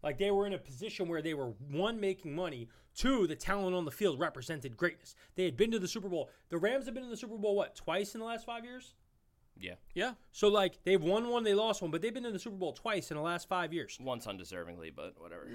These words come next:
Speaker 1: No, they deserved it.
Speaker 3: Settle
Speaker 1: They beat a
Speaker 3: down.
Speaker 1: better, they, they were a better team.
Speaker 3: It's the, uh, outcome of the game. It is what it is.
Speaker 1: Um,
Speaker 3: <laughs>
Speaker 1: and you're in a
Speaker 3: Let it go.
Speaker 1: and you're in a situation, you're in a situation where, look, wh-,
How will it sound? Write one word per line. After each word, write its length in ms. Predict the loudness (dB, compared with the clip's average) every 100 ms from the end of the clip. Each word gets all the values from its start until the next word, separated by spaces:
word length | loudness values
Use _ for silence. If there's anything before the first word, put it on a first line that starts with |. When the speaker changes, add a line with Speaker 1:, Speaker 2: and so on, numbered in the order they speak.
| -8
Speaker 1:
No, 240 | -2 4 4
they 80 | 2
deserved 360 | 0 2 2
it. 80 | 0
Speaker 3:
Settle 160 | 0 -2
Speaker 1:
They 100 | -2
beat 200 | 0 -2
a 20 |
Speaker 3:
down. 120 | -2
Speaker 1:
better, 100 | 0
they, 140 | -2 -2 -2
they 80 | 2
were 100 | 2
a 60 |
better 180 | 0 -4
team. 180 | -6 -8 -8
Speaker 3:
It's 140 | -10
the, 160 | -6 -6 -6
uh, 100 | -10 -6
outcome 320 | -4 -2 -4
of 80 | -4
the 60 | -6
game. 200 | -6 -8
It 60 |
is 140 | -10 -8
what 80 | -10
it 80 |
is. 260 | -10 -14 -14 -8 0
Speaker 1:
Um, 400 | 2 4 2 -4 -10 -12 -8 -4
Speaker 3:
<laughs> 400 | -4 -4 -6 0
Speaker 1:
and 160 | 2
you're 140 | 4 4
in 60 |
a 40 | 4
Speaker 3:
Let 100 | 0
it 80 | 0
go. 200 | -2 -4 -12 -20 -4
Speaker 1:
and 120 | 2 6
you're 160 | 6
in 80 | 6
a 60 | 4
situation, 640 | 0 0 2 2 2 -4 2
you're 160 | 2
in 60 | 2
a 40 |
situation 520 | -2 -2 2 2 2
where, 220 | 0 0 0 -8 -12 -6
look, 160 | -6
wh-, 320 | -6 -6 -8